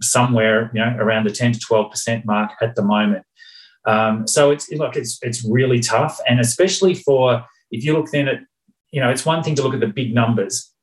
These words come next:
It's then another thing to look at a particular person, as somebody who is a, a live performing artist in our business. And that's what we've got to keep our eye on. For those people, it fell off a cliff.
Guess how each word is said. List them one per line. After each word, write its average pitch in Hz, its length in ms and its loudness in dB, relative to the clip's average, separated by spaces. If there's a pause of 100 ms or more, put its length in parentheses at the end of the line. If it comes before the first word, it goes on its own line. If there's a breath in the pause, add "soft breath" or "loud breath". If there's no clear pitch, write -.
(140)
It's 113 180 -6
then 131 120 2
another 131 280 2
thing 127 220 -2
to 117 100 -2
look 117 200 0
at 120 280 0
a 113 80 0
particular 120 600 -2
person, 107 640 0
as 113 120 -2
somebody 127 380 2
who 113 140 2
is 104 120 0
a, 104 260 0
a 107 60 -2
live 127 380 2
performing 113 380 -6
artist 107 380 -4
in 107 60 -2
our 101 140 -4
business. 107 300 -4
And 104 100 2
that's 120 200 0
what 117 120 0
we've 107 100 0
got 113 80 2
to 104 80 0
keep 107 220 -4
our 101 240 2
eye 113 200 2
on. 95 220 -6 (420 soft breath)
For 127 60 0
those 147 240 2
people, 120 560 -4
it - 320 -6
fell 135 240 0
off 120 140 -2
a 113 60 -2
cliff. 110 300 -6